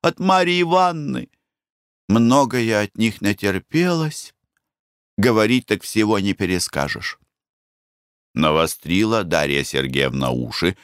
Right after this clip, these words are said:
услыхавшая от Дуни такие слова про Марью Ивановну.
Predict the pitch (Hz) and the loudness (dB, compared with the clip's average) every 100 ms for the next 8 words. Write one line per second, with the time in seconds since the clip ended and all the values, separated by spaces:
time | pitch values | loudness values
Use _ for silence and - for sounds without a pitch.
0 | _ _ _ - 101 - 107 - 92 80 | _ _ _ -4 -2 0 -2 0 -2 0
1 | 82 82 73 80 92 85 85 76 - - | 0 0 -2 -2 0 0 0 -2 -4 0
2 | 82 71 - 80 107 127 - 87 92 78 | 0 0 -2 -2 0 -2 -2 -2 0 0
3 | 80 87 67 58 57 55 | -2 -2 -4 -4 -8 -10